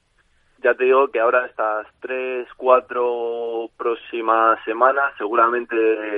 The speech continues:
sean clave para, para el Bupolsa, porque tenemos, tenemos partidos, como has dicho, el de La Bañeza, pero también tenemos unos claves como son Cebrereña y, y Usama, donde el equipo va a necesitar,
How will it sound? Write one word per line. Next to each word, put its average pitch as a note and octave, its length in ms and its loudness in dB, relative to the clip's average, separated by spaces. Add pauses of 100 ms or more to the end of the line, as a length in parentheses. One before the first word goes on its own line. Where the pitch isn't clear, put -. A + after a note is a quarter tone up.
(140)
sean A#2 200 0
clave A#2 340 4
para, G2+ 540 0 (840)
para A#2+ 220 4
el A#2 60 -2
Bupolsa, C#3 520 -8
porque A#2 240 -10
tenemos, B2 800 -8
tenemos C3 260 -4
partidos, B2+ 360 0
como A#2 180 -4
has A2+ 80 -6
dicho, A#2+ 260 -10
el F#2+ 120 -12
de G2+ 80 -4
La G#2 100 2
Bañeza, C3+ 420 0
pero A2+ 200 0
también A2+ 260 -4
tenemos A2+ 640 -6
unos A2+ 220 -12
claves C3 360 4
como G#2+ 320 -12
son A#2 360 -4
Cebrereña A#2+ 840 -2
y, A2 500 -12 (460)
y C3 140 -16
Usama, C#3+ 380 4
donde A2+ 500 0
el G#2+ 80 -6
equipo A#2+ 280 -10
va A#2+ 120 0
a A#2 80 -2
necesitar, A2+ 800 -2